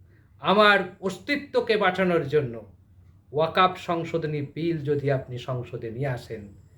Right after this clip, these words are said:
তাকে আমি সমর্থন করতে পারবো না।" মোদ-, এই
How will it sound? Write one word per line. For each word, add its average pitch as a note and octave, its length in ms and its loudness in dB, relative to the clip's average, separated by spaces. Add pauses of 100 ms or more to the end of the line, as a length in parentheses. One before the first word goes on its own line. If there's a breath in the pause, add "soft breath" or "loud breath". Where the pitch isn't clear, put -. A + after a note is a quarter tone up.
(220 soft breath)
তাকে A#2 240 -14
আমি G#2 160 -12
সমর্থন A2+ 680 -14
করতে G2+ 280 -20
পারবো F#2+ 360 -20
না।" F2+ 180 -20 (2250)
মোদ-, E3 360 2
এই D3 340 -2